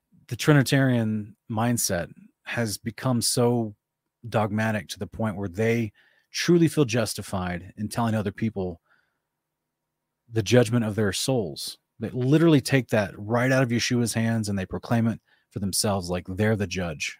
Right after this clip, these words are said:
of mankind. Based off wording, based off wording that they can't even define. I mean, I, I, I did that, um, the last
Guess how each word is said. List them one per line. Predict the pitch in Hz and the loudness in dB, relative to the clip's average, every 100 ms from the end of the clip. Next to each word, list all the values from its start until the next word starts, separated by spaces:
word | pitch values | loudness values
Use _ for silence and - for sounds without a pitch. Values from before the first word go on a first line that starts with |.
| _ | _
of | 92 95 | -8 -4
mankind. | 87 82 - 85 57 - _ _ _ _ _ _ _ _ _ _ _ - | -4 -6 -8 -8 -10 -16 _ _ _ _ _ _ _ _ _ _ _ -6
Based | 113 139 127 | 2 4 4
off | 139 110 | 2 2
wording, | 98 107 107 85 82 - | 0 0 0 -4 -10 -2
based | 120 117 127 | 0 2 2
off | 98 | 2
wording | 98 127 135 | 2 4 6
that | 113 - | 4 4
they | 135 147 | 4 4
can't | - 135 | 4 4
even | 117 98 | 4 0
define. | - 123 127 90 | 0 0 0 0
I | 101 | 0
mean, | 117 | 2
I, | 107 - - - _ - - _ | 2 -2 -10 -14 _ -20 -20 _
I, | - 107 120 | -8 -2 2
I | |
did | 117 117 | 4 6
that, | 107 - 110 | 4 2 -2
um, | 98 95 90 | 0 -2 -2
the | 107 | 2
last | 117 117 - | 4 4 2